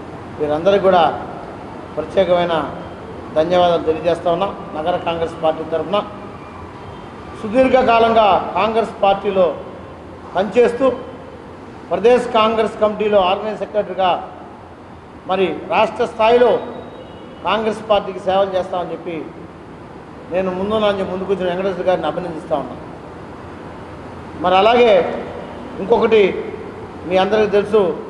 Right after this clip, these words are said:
శృంగారపు శ్రీనివాసరావు గారు, మేము కాంగ్రెస్ పార్టీ వాళ్ళు ముద్దుగా ఎర్రబాబు అని పిలుచుకుంటూ ఉంటాం. వారు కూడా సుదీర్ఘకాలంగా కాంగ్రెస్ పార్టీలో పనిచేస్తూ మరి సిటీ యూత్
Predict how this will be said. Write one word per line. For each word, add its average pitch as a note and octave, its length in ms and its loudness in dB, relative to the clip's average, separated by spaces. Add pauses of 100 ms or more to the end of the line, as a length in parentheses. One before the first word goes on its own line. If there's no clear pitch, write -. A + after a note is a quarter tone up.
(120)
శృంగారపు G#3 500 2
శ్రీనివాసరావు F#3 600 0
గారు, G3 160 0 (1500)
మేము F#3+ 140 4 (100)
కాంగ్రెస్ G#3 420 0
పార్టీ G3 220 4
వాళ్ళు F#3+ 220 4
ముద్దుగా G3 220 2 (100)
ఎర్రబాబు F#3 340 4
అని E3 140 -6
పిలుచుకుంటూ E3 420 -6
ఉంటాం. F3 180 -6 (1400)
వారు A3+ 260 6
కూడా B3+ 180 6 (800)
సుదీర్ఘకాలంగా A3+ 840 4 (160)
కాంగ్రెస్ G3+ 280 0 (120)
పార్టీలో F3+ 400 -2
పనిచేస్తూ E3 420 -4 (1200)
మరి F#3 140 2 (100)
సిటీ B3 240 0
యూత్ A#3+ 180 4